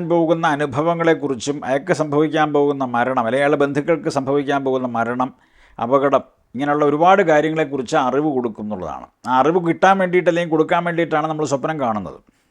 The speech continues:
പക്ഷേ എല്ലായ്പ്പോഴും ആ സ്വപ്നങ്ങൾ ശരിയാകണമെന്ന് നിർബന്ധമൊന്നുമില്ല. കാരണം എന്ന് പറഞ്ഞാൽ ചിലപ്പോൾ നമ്മൾ പറയും, സ്വപ്നം ചിലർക്ക് ചില കാലം ഒത്തിടും എന്നാണ്, ചില കാലങ്ങളിൽ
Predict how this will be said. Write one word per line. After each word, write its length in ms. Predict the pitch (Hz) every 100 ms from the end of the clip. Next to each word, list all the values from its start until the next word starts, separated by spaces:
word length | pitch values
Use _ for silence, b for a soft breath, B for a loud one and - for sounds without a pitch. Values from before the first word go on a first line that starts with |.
| _ _ _ _ _ _ _ _ _ _ _
പക്ഷേ 140 | - 160
എല്ലായ്പ്പോഴും 640 | 160 175 202 202 214 220
ആ 60 | 208
സ്വപ്നങ്ങൾ 440 | 190 185 196 196 190
ശരിയാകണമെന്ന് 840 | 160 175 185 170 170 165 165 165
നിർബന്ധമൊന്നുമില്ല. 1080 | 165 147 156 156 139 135 143 127 143 185 135 131 -
കാരണം 200 | 107 131
എന്ന് 100 | 156
പറഞ്ഞാൽ 200 | 156 160
ചിലപ്പോൾ 300 | 151 151 156
നമ്മൾ 160 | 170 160
പറയും, 160 | 139 127
സ്വപ്നം 320 | 120 160 170
ചിലർക്ക് 460 | 151 143 156 139 196
ചില 200 | 160 156
കാലം 400 | 165 165 160 190
ഒത്തിടും 360 | 160 - 139 107
എന്നാണ്, 280 | 98 73 69
ചില 140 | - 131
കാലങ്ങളിൽ 540 | 175 175 175 170 165